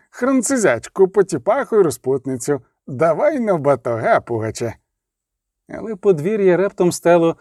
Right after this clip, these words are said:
чорним від августинських ряс.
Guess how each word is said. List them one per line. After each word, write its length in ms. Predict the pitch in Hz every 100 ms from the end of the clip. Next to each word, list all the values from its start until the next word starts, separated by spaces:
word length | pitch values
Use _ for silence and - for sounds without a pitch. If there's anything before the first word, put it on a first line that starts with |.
| _
чорним 600 | - - 170 196 202 202 - _
від 260 | 135 175 -
августинських 840 | 180 165 156 - 180 170 - 185 -
ряс. 340 | 113 -